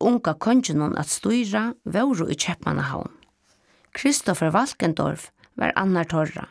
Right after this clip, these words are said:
og hann var væl máttmiklari enn hin. Endin var at rætturin dømdi Magnus Heinason til deyja, og tveir dagar seinni var Magnus avrættaður.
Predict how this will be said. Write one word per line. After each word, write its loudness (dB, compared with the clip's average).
og -6
hann 4
var 2
væl 4
máttmiklari 0
enn 2
hin. 0
Endin 4
var 4
at -6
rætturin 2
dømdi 2
Magnus 2
Heinason 4
til -4
deyja, 0
og -4
tveir 4
dagar 2
seinni 2
var 2
Magnus 0
avrættaður. -2